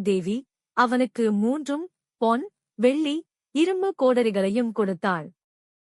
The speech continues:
The woodcutter went home happily. மரவெட்டி மகிழ்ச்சியுடன்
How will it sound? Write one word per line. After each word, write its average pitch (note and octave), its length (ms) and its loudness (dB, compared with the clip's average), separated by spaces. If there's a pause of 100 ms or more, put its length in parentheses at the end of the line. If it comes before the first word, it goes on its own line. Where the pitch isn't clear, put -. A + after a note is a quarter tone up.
(400)
The D4 120 -2
woodcutter C#4+ 560 0 (140)
went C#4 280 -2
home C4+ 240 0
happily. G3+ 520 -4 (1000)
மரவெட்டி E4 640 0
மகிழ்ச்சியுடன் B3 760 0